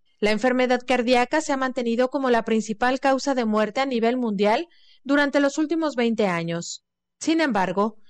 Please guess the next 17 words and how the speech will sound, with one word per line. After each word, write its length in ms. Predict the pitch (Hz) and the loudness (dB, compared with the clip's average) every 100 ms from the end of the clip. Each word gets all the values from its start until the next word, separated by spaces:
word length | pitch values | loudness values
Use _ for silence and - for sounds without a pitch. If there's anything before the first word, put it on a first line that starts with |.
| - - | -18 -2
ahora 280 | 208 233 262 | 2 4 2
está 180 | 269 | 0
matando 420 | 277 269 277 269 269 | -2 0 0 0 0
a 60 | |
más 180 | 262 269 | 0 -2
personas 520 | - 262 262 254 269 | -2 -2 -2 -2 -2
que 120 | - | -2
nunca, 500 | 214 220 220 208 247 - - - | 0 0 0 0 -2 -4 -20 -8
aumentando 720 | 254 247 254 254 254 277 277 302 | 0 2 2 2 2 2 2 2
de 120 | 277 | 2
dos 260 | 277 311 | 2 0
millones 540 | 339 285 254 220 262 - | -2 -2 0 0 -2 -2
al 160 | 220 214 | -4 -2
comienzo 460 | 208 233 302 311 | -2 -2 -2 0
de 80 | 262 | 0
este 200 | 247 214 | 0 -4
siglo 520 | 202 202 180 196 269 | -2 -2 0 -2 -4